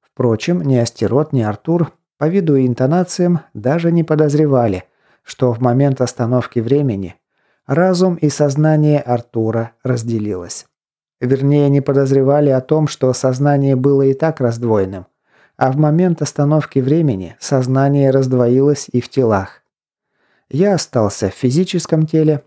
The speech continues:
а тот Артур, который только что был за главного, вышел астральной копией. Вернее, как я не сразу, но уверенно понял –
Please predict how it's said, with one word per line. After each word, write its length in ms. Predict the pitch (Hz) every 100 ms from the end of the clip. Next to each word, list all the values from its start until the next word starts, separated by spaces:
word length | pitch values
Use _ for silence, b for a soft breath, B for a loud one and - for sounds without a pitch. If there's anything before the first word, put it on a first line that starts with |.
| _ _ _
а 160 | - 101
тот 240 | - 139 135
Артур, 360 | 131 - 160
который 380 | - 117 151 147
только 340 | 151 156 151
что 180 | 143 -
был 220 | 135 143
за 160 | 127 123
главного, 540 | 139 160 156 151 147 - b b b
вышел 580 | 113 107 135 131 143 139 -
астральной 680 | 117 - 120 107 104 104
копией. 560 | - 104 - 90 87 - _ _ _ _ _ _ _ _ _ _ -
Вернее, 540 | 110 120 135 139 127
как 300 | - 117 -
я 240 | 120 120
не 160 | 117 117
сразу, 420 | - 139 127 107
но 180 | 107 120
уверенно 480 | 120 135 135 131 123
понял – 440 | - 160 156 147